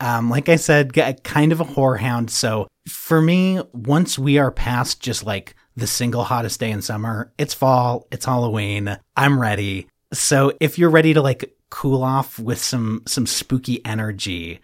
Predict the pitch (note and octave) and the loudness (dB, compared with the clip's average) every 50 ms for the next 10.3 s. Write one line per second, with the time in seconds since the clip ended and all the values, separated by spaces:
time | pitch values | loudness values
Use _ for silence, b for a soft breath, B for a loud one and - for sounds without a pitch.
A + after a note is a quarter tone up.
0 | _ _ - - A#2+ D3+ F3+ G3+ G3+ F#3 F#3+ F3+ F3+ - - - - A#2+ A2+ A2 | _ _ -10 -4 2 4 6 6 6 6 4 0 -2 -6 -14 -10 -6 -4 -4 -4
1 | A2 G#2+ F#2 G2 - - - - F#2+ E2 - - - - - - A2 G2+ G2 G2 | -4 -6 -6 -8 -10 -12 -12 -12 -14 -12 -12 -10 -12 -10 -8 -6 -6 -6 -4 -4
2 | F#2+ F#2+ F2+ F2+ - - - - - A2 G2 G2 F#2 F2 F2+ F#2 E2+ E2+ E2+ E2+ | -4 -4 -4 -4 -4 -6 -8 -8 -6 -4 -4 -4 -4 -8 -10 -10 -10 -10 -10 -10
3 | D#2+ - - - - - C3 A#2+ A#2 A2+ B2 G2+ - - G2+ G#2+ B2 C3+ - - | -10 -10 -10 -10 -6 -4 -4 -4 -4 -4 -6 -6 -6 -4 0 0 0 0 -2 -2
4 | C#3+ D#3 D#3 D#3+ E3 E3+ D#3+ - - B2 A2+ G2 - - G2+ F#2 F#2+ F#2+ F#2 - | 0 0 2 2 2 0 -2 -2 -4 -4 -4 -4 -6 -6 -6 -6 -6 -6 -8 -10
5 | - - - - E2 E2+ F2 - - A1 - - - B2+ _ _ _ _ _ _ | -12 -14 -12 -10 -10 -10 -10 -12 -14 -16 -18 -18 -20 -20 _ _ _ _ _ _
6 | _ _ - - C3+ C#3 - - - C3 C3 B2+ B2 A#2 G#2+ - - - _ _ | _ _ -6 -4 -4 -4 -4 -4 -4 -2 -2 0 -2 -2 -4 -8 -10 -10 _ _
7 | - - - - - - - B2 B2 D3+ F3+ F3 _ - C#3+ D3 C#3 C3+ C#3 C3 | -12 -10 -8 -6 -6 -4 -4 -2 0 0 -2 -2 _ -4 -2 0 0 0 -2 -4
8 | B2 A2+ - _ - - A2 A#2 A2+ A2+ G#2 F2 F2 D#2 - A#2+ B2 G#2+ B2+ C3 | -6 -10 -16 _ -10 -8 -6 -4 -4 -4 -6 -6 -8 -4 -2 0 0 2 2 0
9 | B2 C3 D3 - - - - - - C#3 C#3 - - - - B2+ B2 A#2+ A#2+ A#2+ | 2 0 0 -2 -4 -10 -6 0 0 0 0 -2 -6 -4 -2 -2 0 0 0 0
10 | A#2+ A#2 A#2 A2+ G#2 | 0 0 0 -2 -2